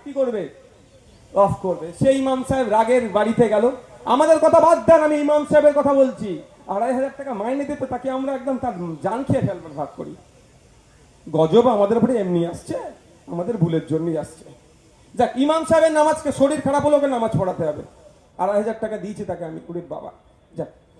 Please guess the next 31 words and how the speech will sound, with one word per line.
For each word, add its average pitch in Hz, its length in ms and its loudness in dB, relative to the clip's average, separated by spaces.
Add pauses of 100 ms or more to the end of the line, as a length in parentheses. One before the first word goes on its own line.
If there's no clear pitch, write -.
(160)
তো 302 80 0
ইমাম 320 300 2
সাহেব 320 200 4
বাড়িতে 302 380 2
গেল, 311 200 2
রাগে 285 320 4
ওই 285 180 6
কপালে 277 400 4
কিছু 277 300 -2
দিয়ে 277 120 0
দাগ 240 220 -2 (100)
টাগ 277 180 -6
করে, 269 220 0
কপালে 233 280 2
দাগ 170 180 -6 (100)
করে 226 200 -6 (120)
আবার 196 160 -4
পরের 175 240 -6
সপ্তাহে - 300 -10
এসেছে, 160 320 -10 (420)
"আমার 226 220 0
কপালে 240 360 2
দাগ, 254 200 0
আমি 240 160 0
নিয়মিত 220 400 2
নামাজ 202 300 -2 (120)
পড়ি, 277 220 -2 (800)
তো 262 80 2
আমি 233 160 2
দান 196 260 -2
করব।" 165 360 -4